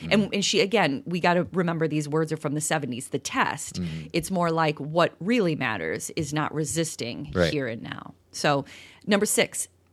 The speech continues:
Speaker 2: act vigorously on things that are at hand, regardless of today's conditions. Act vigorously on things that are at hand, regardless of today's conditions.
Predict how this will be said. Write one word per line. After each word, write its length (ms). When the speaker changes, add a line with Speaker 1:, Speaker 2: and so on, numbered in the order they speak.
Speaker 2:
act 400
vigorously 1000
on 180
things 580
that 140
are 220
at 220
hand, 640
regardless 840
of 140
today's 640
conditions. 920
Act 260
vigorously 640
on 180
things 280
that 120
are 180
at 240
hand, 460
regardless 580
of 140
today's 420
conditions. 720